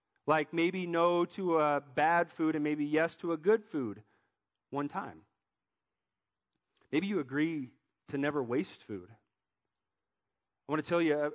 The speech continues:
like, a year ago, I, the word gluttony popped into my mind, and I, I wanted to know what the scripture said about gluttony. And this was long in advance before I knew that I was even gonna be teaching on this subject today. So I did my own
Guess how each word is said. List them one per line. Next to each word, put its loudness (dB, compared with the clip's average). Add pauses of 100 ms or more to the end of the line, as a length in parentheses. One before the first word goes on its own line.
like, -4
a -2
year 0
ago, 0 (1040)
I, 0 (1080)
the 0
word 0
gluttony 0
popped -4
into -6
my -2
mind, -2
and -2
I, 0 (140)
I 0
wanted -2
to -10
know -2
what 0 (100)
the -6
scripture -6
said -6
about -4 (100)
gluttony. -4 (580)
And -4
this -6
was -6
long 2
in -2
advance -4 (560)
before 0
I 4
knew 0
that 2
I 4
was -2
even -6
gonna -6
be -6
teaching -10
on -6
this -14 (180)
subject -10
today. -12 (920)
So 0
I 4
did 2
my 2
own -2